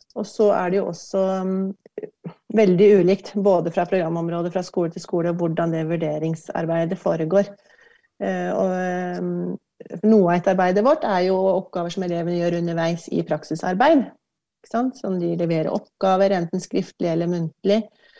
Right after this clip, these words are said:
Ehm, vi er ute og observerer aktiviteter de eventuelt har, eller om de har en refleksjon når de kommer tilbake til skolen. Men alt dette må jo vi, eh, vurdere, og så må vi sette det sammen med det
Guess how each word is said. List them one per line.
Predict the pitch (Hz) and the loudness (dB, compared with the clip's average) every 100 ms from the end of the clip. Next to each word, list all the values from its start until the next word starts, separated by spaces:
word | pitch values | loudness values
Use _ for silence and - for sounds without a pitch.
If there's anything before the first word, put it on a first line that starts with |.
| _ _ - | _ _ -8
Ehm, | 175 170 160 160 156 156 - 165 - | -4 -4 -4 -6 -6 -8 -8 -10 -2
vi | 202 185 | 2 4
er | |
ute | 180 180 170 | 2 0 -6
og | |
observerer | - 170 165 220 226 226 | -4 -2 2 4 4 4
aktiviteter | 220 220 220 208 208 208 | 0 -2 0 0 0 -2
de | 202 | -2
eventuelt | 202 196 196 202 | -2 -4 -6 -2
har, | 220 226 240 | 2 2 2
eller | 220 226 | 0 2
om | 220 | 2
de | 226 | 2
har | 214 190 | 2 0
en | 190 | -2
refleksjon | 190 202 196 - 170 165 | -2 -6 -8 -4 -2 -2
når | 165 | -2
de | 170 | -4
kommer | 170 175 | -4 -4
tilbake | 180 175 165 156 - | -2 0 -2 -2 -6
til | 180 | -12
skolen. | - 180 170 170 - | -6 -4 -2 -6 -4
Men | 202 | -2
alt | 190 190 | 0 2
dette | 202 196 | 0 0
må | 208 185 | 0 2
jo | 185 | 0
vi, | 180 175 185 - - | 0 0 -2 -6 -10
eh, | 185 175 170 170 165 165 _ - _ _ _ - | -6 -4 -4 -4 -6 -8 _ -20 _ _ _ 0
vurdere, | 196 185 160 160 226 - | 2 4 4 4 4 0
og | 208 202 | -4 -4
så | 202 190 190 185 185 185 | -4 -2 -2 -2 -2 -2
må | 190 185 | -2 -2
vi | 202 | -2
sette | 214 202 190 | -4 -6 -4
det | 196 | -4
sammen | 190 165 160 165 | -4 -6 -4 -4
med | 160 | -4
det | 160 | -4